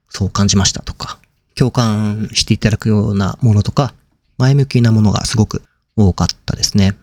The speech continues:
で、結構記事自体も褒めていただいて、まあ、年に一回あるかないかぐらいの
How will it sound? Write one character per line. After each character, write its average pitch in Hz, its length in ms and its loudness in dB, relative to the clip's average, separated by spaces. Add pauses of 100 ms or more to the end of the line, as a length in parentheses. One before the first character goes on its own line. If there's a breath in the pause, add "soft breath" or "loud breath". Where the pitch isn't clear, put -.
(460)
で、 - 80 2
結 - 160 -2
構 90 140 -2
記 - 120 0
事 95 100 2
自 98 120 0
体 - 160 -2
も - 120 -10 (540)
褒 120 60 2
め 101 100 2
て - 80 -8
い 113 40 -6
た - 120 -4
だ 95 80 0
い 82 80 -4
て、 - 420 -4 (340)
ま 120 80 0
あ、 110 40 4
年 139 160 2
に 101 80 -4
一 - 120 -20
回 107 160 0
あ - 100 0
る 113 60 2
か 113 120 2
な 107 80 4
い 107 40 0
か 110 100 0
ぐ 104 100 0
ら 87 60 2
い 87 60 0
の 85 100 -6